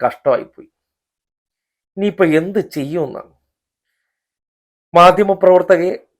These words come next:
പഴയ അദ്ദേഹത്തിന്റെ പുഷ്കര കാലഘട്ടത്തിൽ കോളേജ് ജീവിതത്തിലൊക്കെ ഈ കെ എസ് ആർ ടി സി ബസ്സിലൊക്കെ യാത്ര ചെയ്യുമ്പോൾ ചില ബിരുദന്മാര് ചെയ്യും പോലെ പബ്ലിക്കായിട്ട് ചോദ്യം ചോദിച്ചതിന്റെ പേരിലൊക്കെ പിടിച്ചിങ്ങനെ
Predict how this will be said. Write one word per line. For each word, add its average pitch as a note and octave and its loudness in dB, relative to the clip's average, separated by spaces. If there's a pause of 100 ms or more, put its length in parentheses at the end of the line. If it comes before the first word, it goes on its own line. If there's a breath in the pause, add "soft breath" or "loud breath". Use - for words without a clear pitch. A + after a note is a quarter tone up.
(100)
പഴയ F#3 8 (160)
അദ്ദേഹത്തിന്റെ F#3 0 (320)
പുഷ്കര A#3 2 (140)
കാലഘട്ടത്തിൽ E3+ 4 (400)
കോളേജ് G3 6
ജീവിതത്തിലൊക്കെ F#3 0
ഈ E3+ -4 (100)
കെ F3 4
എസ് G3 2
ആർ G3+ -2
ടി G3 -6
സി F#3+ -6
ബസ്സിലൊക്കെ F3 -2
യാത്ര E3+ 2
ചെയ്യുമ്പോൾ E3+ 0
ചില E3+ 4 (140)
ബിരുദന്മാര് E3+ 0
ചെയ്യും D#3+ -4
പോലെ D3 -4 (460)
പബ്ലിക്കായിട്ട് F3+ 4 (320)
ചോദ്യം G#3+ 2
ചോദിച്ചതിന്റെ F#3 0 (120)
പേരിലൊക്കെ E3 -2 (460)
പിടിച്ചിങ്ങനെ G3 -4